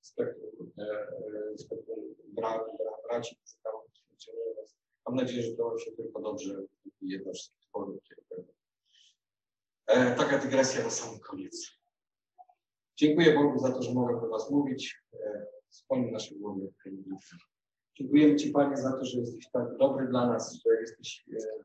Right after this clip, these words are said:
dla nas takim cudownym błogosławieństwem, że Twoje słowo tak wiele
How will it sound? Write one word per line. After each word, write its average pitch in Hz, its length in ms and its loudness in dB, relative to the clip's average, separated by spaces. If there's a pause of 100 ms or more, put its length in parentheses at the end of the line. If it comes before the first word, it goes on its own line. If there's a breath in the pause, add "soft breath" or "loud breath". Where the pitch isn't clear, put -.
(140)
dla 120 120 -2
nas 117 220 -6
takim - 220 -20
cudownym 127 420 0
błogosławieństwem, 120 920 -2
że 107 100 -14 (200)
Twoje - 180 0
słowo - 380 -4
tak - 200 -10
wiele 123 300 2